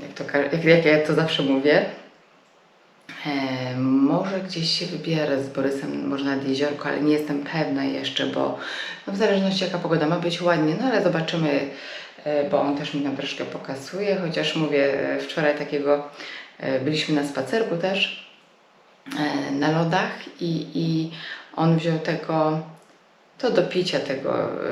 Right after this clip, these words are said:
e, granita tutaj się nazywa. No, także też mówił, „Nie, mama, jakieś zimne, aż mózg <laughs> mi tam grzeje”. Dobra, słuchajcie,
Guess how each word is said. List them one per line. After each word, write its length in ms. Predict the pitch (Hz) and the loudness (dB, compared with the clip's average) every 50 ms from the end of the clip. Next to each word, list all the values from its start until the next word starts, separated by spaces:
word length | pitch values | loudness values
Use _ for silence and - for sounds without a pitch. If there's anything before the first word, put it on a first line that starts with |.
| 120 | -4
e, 40 | 117 | -4
granita 580 | 120 - 127 143 147 156 160 156 151 - 135 113 | -2 0 2 4 4 4 4 2 0 -2 -4 -6
tutaj 280 | - - - - - | -6 -6 -6 -6 -6
się 140 | - - - | -6 -6 -8
nazywa. 400 | 123 120 117 - - 120 117 - - - - - - - - - - - - - - | -8 -8 -8 -8 -8 -8 -8 -8 -8 -10 -14 -14 -14 -14 -12 -14 -14 -16 -18 -14 -10
No, 200 | - - - - | -8 -6 -6 -4
także 400 | - - 135 131 139 143 156 147 | -2 -2 0 0 0 0 0 0
też 420 | 143 139 156 175 180 170 - 165 151 151 147 160 | 0 2 2 2 2 2 2 0 0 0 2 2
mówił, 260 | 170 160 165 165 165 | 2 2 2 0 -2
„Nie, 200 | 170 185 196 196 | -2 -2 -2 -2
mama, 340 | 202 220 220 226 226 220 214 | 0 0 0 2 2 2 0
jakieś 340 | 214 214 - - 214 208 | 0 -2 0 2 2 2
zimne, 760 | 202 196 196 196 196 208 214 208 202 202 202 196 196 190 185 185 | 4 2 0 0 0 0 0 0 -2 -2 -2 0 0 2 0 0
aż 320 | 185 190 - - - - | -2 -4 -6 -6 -4 -4
mózg 340 | 190 202 214 - - - - 214 196 | -2 -2 -2 -2 -4 -8 -6 -6 -6
<laughs> 100 | - - | -2 2
mi 160 | 185 175 165 | 2 4 4
tam 360 | 165 - - 170 165 165 170 165 - - - - - - - - - - - - - - - | 4 2 2 0 2 2 0 -2 -2 -6 -6 -6 -4 -4 -4 -6 -6 -8 -10 -10 -12 -10 -6
grzeje”. 520 | 156 151 160 175 170 170 160 151 147 143 143 - - - - - - | -4 2 2 4 6 6 6 8 6 4 2 -2 -8 -12 -14 -6 0
Dobra, 180 | 190 180 175 | 2 2 4
słuchajcie, 300 | 165 185 165 135 127 123 | 4 4 2 0 0 -4